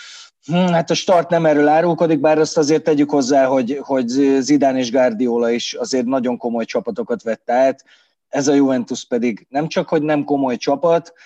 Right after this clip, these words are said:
hanem, és itt vissza kell utalnunk egy két évvel korábbi eseményre, a távozása után Allegrinek volt egy ilyen elejtett nyilatkozata,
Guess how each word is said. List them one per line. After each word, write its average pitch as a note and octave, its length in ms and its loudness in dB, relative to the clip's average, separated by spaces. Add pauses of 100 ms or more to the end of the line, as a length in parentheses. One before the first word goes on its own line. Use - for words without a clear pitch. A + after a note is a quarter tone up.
(240)
hanem, C3+ 680 -2 (720)
és - 160 -6
itt D3 160 0
vissza E3+ 300 0
kell D3 200 2
utalnunk C#3+ 420 0
egy C3 100 -4
két D3+ 280 0
évvel B2 280 0
korábbi A#2+ 440 -2
eseményre, E3 600 0
a B2+ 80 -2
távozása D3 600 0
után C#3+ 260 2
Allegrinek B2+ 580 0
volt C3+ 220 0
egy A#2+ 120 0
ilyen B2 160 -2
elejtett A#2 420 -2
nyilatkozata, E3 880 0